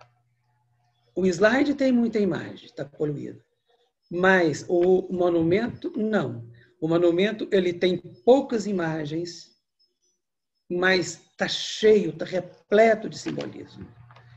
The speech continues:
Ele tem mais de vinte simbolismos que, olhando assim,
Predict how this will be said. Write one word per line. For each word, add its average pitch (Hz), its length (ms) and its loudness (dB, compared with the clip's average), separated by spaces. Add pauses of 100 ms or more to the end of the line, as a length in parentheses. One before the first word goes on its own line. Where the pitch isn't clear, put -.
Ele 185 180 2
tem 208 240 0
mais 226 360 4
de 185 120 -4
vinte 202 320 -6
simbolismos 175 880 -4 (380)
que, 262 320 -2
olhando 254 520 6
assim, 196 560 -4